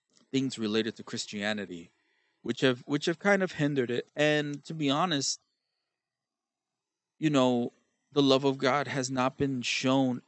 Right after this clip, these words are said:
as much as it can. But when it is, when it is shown,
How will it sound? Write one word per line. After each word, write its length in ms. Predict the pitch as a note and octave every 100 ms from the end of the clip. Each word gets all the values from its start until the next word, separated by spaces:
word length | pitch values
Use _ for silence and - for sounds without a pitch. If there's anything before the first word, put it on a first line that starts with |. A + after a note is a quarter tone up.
| -
as 120 | A#2+
much 280 | A#2+ B2 -
as 100 | A#2
it 100 | A#2
can. 220 | D3 C#3+
But 120 | B2
when 200 | B2+ D#3+
it 100 | F#3
is, 240 | D#3 - -
when 160 | C#3+ E3
it 100 | C#3+
is 160 | E3+
shown, 320 | B3 - F#2